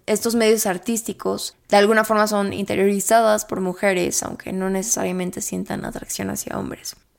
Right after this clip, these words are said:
Cuando Adrienne escribió su ensayo, hablaba del sexo como algo donde la prioridad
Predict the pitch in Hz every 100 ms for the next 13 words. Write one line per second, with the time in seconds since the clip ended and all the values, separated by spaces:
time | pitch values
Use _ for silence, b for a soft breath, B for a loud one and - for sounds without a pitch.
0 | _ _ _ _ _ - 214 214 - 262
1 | 285 247 233 226 233 226 202 208 214 208
2 | 226 220 - 220 196 180 185 - 196 208
3 | 208 220 208 196 220 214 196 185 - 202
4 | 208 220 214 202 190 220 - 208 214 214
5 | 233 233